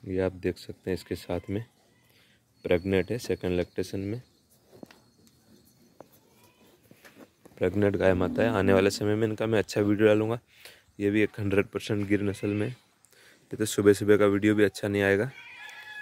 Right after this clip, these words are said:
लेकिन मैं आपको सिर्फ वीडियो बनाने का मकसद एक ही था कि फीमेल वाली गाय माता मैं आपको दिखाना चाहता था। किसी भाई को कबरी फीमेल वाली गाय माता चाहिए, तो वो अपने पास अवेलेबल है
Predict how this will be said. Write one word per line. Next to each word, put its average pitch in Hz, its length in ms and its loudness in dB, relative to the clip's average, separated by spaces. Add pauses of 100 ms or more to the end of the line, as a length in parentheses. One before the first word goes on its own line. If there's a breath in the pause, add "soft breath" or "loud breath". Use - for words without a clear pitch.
(380)
लेकिन 101 240 6
मैं 104 140 4
आपको 101 240 0
सिर्फ - 440 -4 (520)
वीडियो 110 600 4
बनाने 104 320 2
का 110 100 2
मकसद 98 440 -2
एक 101 220 2
ही 110 60 -4
था 110 120 -6
कि 117 260 -6
फीमेल 104 460 0
वाली 101 200 0
गाय 98 180 0
माता 98 280 -2
मैं 113 140 -4
आपको 101 220 -6
दिखाना 98 400 -4
चाहता 101 280 -4
था। 113 40 -10
किसी - 280 -6
भाई 90 240 0
को 107 180 0 (360)
कबरी 123 300 2
फीमेल 104 400 2
वाली 98 200 2
गाय 95 160 0
माता 95 280 -4
चाहिए, 107 280 -6
तो 120 160 -8
वो 101 140 -4
अपने 101 200 -6
पास 131 240 -10
अवेलेबल 98 400 -2
है 98 200 -2